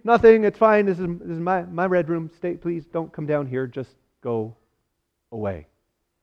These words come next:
Because the last thing we want is for Jesus to mess with our mess.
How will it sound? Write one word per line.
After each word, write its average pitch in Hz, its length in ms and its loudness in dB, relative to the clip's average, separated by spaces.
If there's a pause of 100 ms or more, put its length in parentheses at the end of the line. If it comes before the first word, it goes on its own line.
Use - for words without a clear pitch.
(2750)
Because 113 220 -8
the 113 140 -4
last 120 400 -4
thing 101 180 -8
we 95 100 -4
want 87 300 -6 (720)
is 98 140 -14
for 101 140 -10
Jesus 87 360 -14
to 98 100 -14
mess 87 200 -12 (100)
with 85 120 -16
our 82 100 -12
mess. 78 220 -16